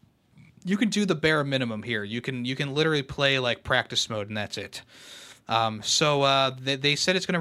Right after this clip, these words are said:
return sometime in early twenty twenty-four. Um, they are gonna feature a widespread,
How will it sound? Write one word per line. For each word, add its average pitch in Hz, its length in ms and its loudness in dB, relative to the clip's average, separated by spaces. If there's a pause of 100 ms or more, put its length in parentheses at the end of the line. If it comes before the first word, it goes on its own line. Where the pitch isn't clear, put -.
(100)
return 170 280 -2
sometime 165 640 2
in 143 180 -2
early 156 360 2
twenty 151 300 -4
twenty-four. 196 840 0 (460)
Um, 127 220 2
they 143 120 4
are 151 60 2
gonna 156 260 0
feature 175 200 0
a 139 60 4
widespread, 156 800 2